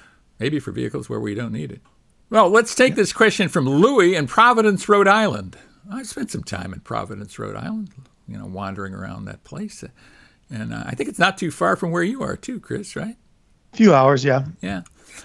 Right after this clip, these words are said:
Speaker 1: Here's the question. "I see a lot of vehicles that are equipped with continuously variable transmissions these days. Then some of them have shift paddles for gear changes.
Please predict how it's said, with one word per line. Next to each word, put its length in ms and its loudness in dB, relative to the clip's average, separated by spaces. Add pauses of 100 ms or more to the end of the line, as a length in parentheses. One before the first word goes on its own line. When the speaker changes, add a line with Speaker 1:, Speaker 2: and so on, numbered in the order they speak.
(360)
Speaker 1:
Here's 280 -2
the 80 4
question. 360 4
"I 120 6
see 140 -4
a 60 6
lot 160 8
of 80 4
vehicles 320 6
that 100 4
are 40 6
equipped 300 4
with 100 2
continuously 640 0
variable 380 2
transmissions 640 -2
these 280 -4
days. 440 -2
Then 160 -2
some 260 -2
of 120 -2
them 120 2
have 240 0
shift 460 -4
paddles 360 0
for 120 -10
gear 200 -4
changes. 640 -6